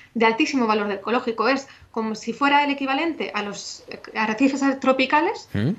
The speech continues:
Speaker 1: pero de aguas frías. Entonces, ahí nos encontramos corales amarillos, nos encontramos corales negros, que son como pequeños arbustillos.
Speaker 2: Qué bonito.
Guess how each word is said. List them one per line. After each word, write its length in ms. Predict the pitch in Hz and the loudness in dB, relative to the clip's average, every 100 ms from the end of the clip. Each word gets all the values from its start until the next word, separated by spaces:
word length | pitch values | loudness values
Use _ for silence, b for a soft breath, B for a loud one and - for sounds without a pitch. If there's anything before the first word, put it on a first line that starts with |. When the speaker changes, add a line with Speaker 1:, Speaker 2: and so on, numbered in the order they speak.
| - | 0
Speaker 1:
pero 280 | 277 285 359 | 2 2 2
de 80 | 277 | -2
aguas 220 | 220 208 | 0 -2
frías. 360 | - 185 - - B B B | -4 -8 -8 -14 B B B
Entonces, 300 | 233 240 - | 0 0 0
ahí 440 | 247 247 254 247 - _ _ _ _ - 262 | 0 2 0 -2 -8 _ _ _ _ -12 -6
nos 140 | 240 | -2
encontramos 440 | 233 233 240 254 262 | 0 2 2 0 0
corales 420 | 247 233 240 247 | 2 4 2 0
amarillos, 580 | 220 214 294 285 285 - B B - | -2 -2 -4 -6 -10 -14 B B -10
nos 140 | 220 | -6
encontramos 580 | 214 214 208 226 240 240 B B - | -4 -2 2 2 2 -2 B B 0
corales 380 | 233 226 233 233 | 4 4 4 0
negros, 340 | 262 262 240 | 0 -2 -4
que 80 | - | -8
son 160 | 226 226 | -8 -4
como 260 | 240 226 | -2 -4
pequeños 500 | 220 220 233 240 - _ _ _ - | -2 0 2 0 -4 _ _ _ -2
arbustillos. 880 | 220 214 208 208 285 254 220 220 - - | -2 -2 -8 -4 0 0 0 -4 -14 -10
Speaker 2:
Qué 80 | - | -6
bonito. 260 | 92 95 | -4 -4